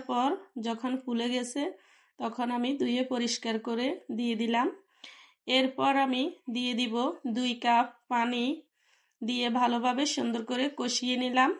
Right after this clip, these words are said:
তো এরপর ঢাকনা উঠিয়ে কিছুক্ষণ পর পর নেড়ে দিলাম। এই যে রান্না করা শেষ। এবার আমি উঠিয়ে নিয়ে ঢাকনা, এ পর্যায়ে আমি এক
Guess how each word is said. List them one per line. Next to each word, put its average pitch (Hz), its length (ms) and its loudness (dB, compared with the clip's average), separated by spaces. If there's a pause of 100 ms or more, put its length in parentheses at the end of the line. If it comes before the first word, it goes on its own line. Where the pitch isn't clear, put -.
(2500)
তো - 20 -2 (120)
এরপর 269 260 2 (120)
ঢাকনা 262 340 2
উঠিয়ে 269 340 0 (180)
কিছুক্ষণ 262 520 -2
পর 262 140 2 (100)
পর 254 140 2 (220)
নেড়ে 247 400 0
দিলাম। 247 240 6 (720)
এই 233 160 -2
যে 254 160 4
রান্না 247 320 0
করা 247 240 2 (120)
শেষ। 277 260 4 (340)
এবার 233 220 2
আমি 240 240 4 (400)
উঠিয়ে 254 380 -2
নিয়ে 254 300 0 (840)
ঢাকনা, 226 380 2 (680)
এ 254 180 0
পর্যায়ে 247 460 2
আমি 247 160 0 (300)
এক 254 80 -4